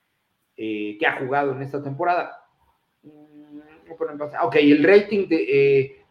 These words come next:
del quarterback que ha tenido contra él, el, el rating contra él es de veintidós punto cuatro, eh, con un promedio de uno punto seis atrapadas,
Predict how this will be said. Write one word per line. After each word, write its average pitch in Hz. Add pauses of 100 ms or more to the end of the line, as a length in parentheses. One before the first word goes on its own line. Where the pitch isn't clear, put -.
(240)
del 131
quarterback 180
que 151
ha 160
tenido 160
contra 127
él, 143
el, 123
el 120
rating 143
contra 123
él 160
es 143
de 143
veintidós 131
punto 151
cuatro, 160 (520)
eh, 123 (460)
con 156
un 208
promedio 220
de 214
uno 220
punto 220
seis 196
atrapadas, 180